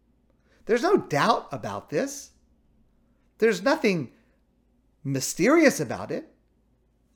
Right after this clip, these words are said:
Do it now. Why is it Boker, tomorrow? There are a number of reasons,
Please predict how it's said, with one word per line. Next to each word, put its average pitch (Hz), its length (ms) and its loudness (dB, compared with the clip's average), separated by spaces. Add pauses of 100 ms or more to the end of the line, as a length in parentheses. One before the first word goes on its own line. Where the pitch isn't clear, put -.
(380)
Do 294 160 4
it 320 100 2
now. 320 540 4 (1300)
Why 180 240 -6
is 254 200 -2
it - 280 -2 (160)
Boker, 123 680 2 (220)
tomorrow? 156 720 -2 (2000)
There 226 100 6
are 226 40 6
a 214 40 4
number 220 380 4
of 139 120 4
reasons, 135 560 -4